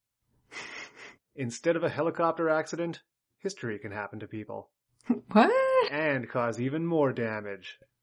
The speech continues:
Speaker 2: So
Speaker 1: One
Speaker 2: it's one or the other, history or a helicopter accident?
Speaker 1: Correct.
Speaker 2: <laughs>
Speaker 1: "One fine day about the year twenty-two oh eight, say, a bright, cheerful, and maybe too smart for his own good young man wakes
Speaker 2: Mm.
Speaker 1: up to find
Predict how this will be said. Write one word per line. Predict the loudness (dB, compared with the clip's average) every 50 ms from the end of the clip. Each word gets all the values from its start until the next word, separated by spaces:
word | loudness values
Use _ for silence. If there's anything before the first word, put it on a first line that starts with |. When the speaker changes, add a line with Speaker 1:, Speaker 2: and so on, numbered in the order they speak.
| _ _ _ _ _ _ _ _ _ -2 2
Speaker 2:
So | 6
Speaker 1:
One | 10 10 10 8 8
Speaker 2:
it's | 2 0 0 2 0 6
one | 8 10 10 10
or | 10
the | 10 8 8
other, | 6 4 2 0 0 -6 _
history | 2 2 2 4 8 10 12 12 12 12
or | 12 10 8
a | 10
helicopter | 8 6 6 4 2 -4 -2 -2 -2
accident? | -2 -2 -2 -2 -2 -2 -2 -2 -2 -4 _ _ _ _
Speaker 1:
Correct. | -14 -10 -6 -4 -4 -4 -4 -6 -12 -20 -20 -20 -16 -14 -12 -12 -12 -2 6 8
Speaker 2:
<laughs> | 8 8 8 6 4 4 4 4 2 0 0 0 0 -4 -2
Speaker 1:
"One | -2 -2 -2 -2 -4 -6
fine | -2 0 0 0 2 0 0 0
day | 0 2 4 4 4 4
about | 2 0 -4 -4 -2 -2 -2 -2 -6 -8 -8
the | -8 -8
year | -6 -6 -6 -6 -8
twenty-two | -10 -10 -10 -10 -8 -8 -10 -8 -8 -6 -4 -4
oh | -4 -4 -4
eight, | -4 -4 -4 -4 -4 -6 -8 -18 _ _ -18
say, | -14 -10 -8 -6 -6 -6 -4 -6 -6 -8 _ _ _ _ _ _ _ _ _ _ -10
a | -6 -4 -4
bright, | -2 0 0 0 0 0 -2 -8 -20 _ _
cheerful, | -12 -4 -2 -2 -2 -2 -2 -2 -2 0
and | -2 -2 -4 -4
maybe | -4 -4 -4 -4 -6 -8 -8
too | -10 -12 -12 -12 -10
smart | -12 -10 -8 -6 -6 -6 -6 -6
for | -6 -6 -6
his | -4 -4
own | -4 -4 -4 -4 -2
good | 0 0 0 0
young | 0 -4 -4 -4 -4 -4
man | -4 -6 -6 -8 -10 -12 -10
wakes | -10 -10 -8 -4 -2
Speaker 2:
Mm. | -2
Speaker 1:
up | -2 -4 -6 -12 -14
to | -14
find | -8 -6 -6 -6 -6 -6 -8 -12 -14 -18